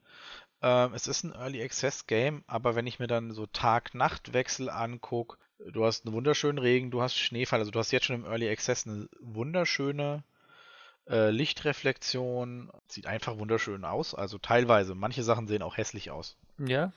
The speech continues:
Speaker 2: was, was sieht hässlich aus? Ich fand nämlich eigentlich alles ganz nett schön.
Speaker 1: Ach, manchmal finde ich die Män-, die Männchen so ein bisschen,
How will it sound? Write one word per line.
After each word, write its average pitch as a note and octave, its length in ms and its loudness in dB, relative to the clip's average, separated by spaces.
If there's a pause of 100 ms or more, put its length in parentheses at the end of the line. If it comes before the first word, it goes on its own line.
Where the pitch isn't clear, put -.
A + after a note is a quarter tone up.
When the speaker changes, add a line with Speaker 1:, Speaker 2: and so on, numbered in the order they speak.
Speaker 2:
was, A2 240 2
was A#2+ 100 4
sieht A2+ 160 4
hässlich G#2+ 320 2
aus? F3+ 240 0
Ich - 80 -14
fand - 220 0
nämlich C#3 340 -6 (840)
eigentlich B2+ 240 -6
alles D3 380 -6
ganz B2+ 200 -8
nett B2+ 220 -6
schön. B2+ 260 -10 (600)
Speaker 1:
Ach, D#3+ 420 4
manchmal D#3+ 420 4
finde E3+ 200 2
ich D3 100 0
die C#3+ 180 4
Män-, C3+ 400 2
die C3+ 80 0
Männchen B2+ 400 2
so B2 80 0
ein B2 60 0
bisschen, A2 480 -2